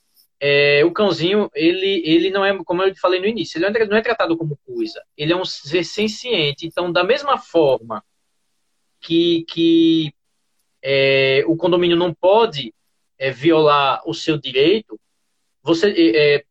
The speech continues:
sob pena de pra-, de, de responder por maus tratos ou abuso ao animal, você também responde se praticar isso. Então, quando você deixa um animalzinho sozinho,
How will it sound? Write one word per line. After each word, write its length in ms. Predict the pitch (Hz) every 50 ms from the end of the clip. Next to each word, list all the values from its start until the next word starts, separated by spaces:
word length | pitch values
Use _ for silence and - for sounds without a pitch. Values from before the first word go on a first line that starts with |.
| _ _ -
sob 260 | - 190 180 208 -
pena 220 | - 196 180 185 185
de 120 | 165 160
pra-, 340 | - - 170 165 151 139 - _ _ _ _
de, 140 | 139 160
de 100 | 143 170
responder 460 | 165 175 180 - - 180 170 156 143 143
por 120 | - 147
maus 220 | 147 151 147 -
tratos 480 | - 156 151 156 160 151 - - 131 123
ou 100 | 147 147
abuso 640 | 143 139 135 - 151 170 214 240 202 135 123 117 - _ -
ao 200 | 131 135 135 135
animal, 460 | 131 131 123 - 139 165 196 208 175
você 460 | 135 156 196 180 - - - 320 339
também 280 | - 240 220 185 185 170
responde 500 | 160 160 160 - - 156 151 147 139 135
se 160 | - - 156
praticar 540 | - 143 131 131 _ - - 143 135 127 123
isso. 260 | 117 110 - - 151
Então, 220 | 151 - 190 185
quando 200 | - 262 294 320
você 200 | 330 311 - 247
deixa 220 | 202 208 196 - 202
um 40 | 196
animalzinho 440 | 190 190 185 185 175 147 165 175
sozinho, 840 | 160 - - 165 160 - - - 139 156 160 156 156 147 139 131 117